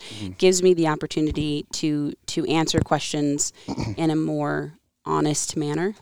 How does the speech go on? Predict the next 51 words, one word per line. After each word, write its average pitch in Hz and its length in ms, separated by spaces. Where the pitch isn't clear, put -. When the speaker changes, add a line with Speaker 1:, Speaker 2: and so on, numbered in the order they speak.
Speaker 2:
So 160 460
if - 120
somebody 180 320
has 170 340
a 165 60
question - 340
about 143 180
training, 143 500
they 156 100
have 156 260
a 147 40
question - 380
about 139 340
a 156 100
movement, 151 680
um, 139 380
and 147 140
I 165 140
don't 165 140
have 147 180
an 139 80
answer 151 340
for 151 280
them, 185 260
I'm 156 100
not 156 120
gonna, 151 180
I'm 160 100
not 160 120
gonna 147 120
lie. - 260
<laughs> - 0
Speaker 1:
Mm-hmm. 120 140
Speaker 2:
I'm 92 60
not 87 100
gonna - 140
tell 147 180
them, 147 260
"Oh 254 120
yeah, 247 180
this 185 180
is, 180 140
like, 175 140
the 180 100
right 170 160
way 170 100
to 160 80
do 165 160
that." 151 220
It's 156 160
like, 156 140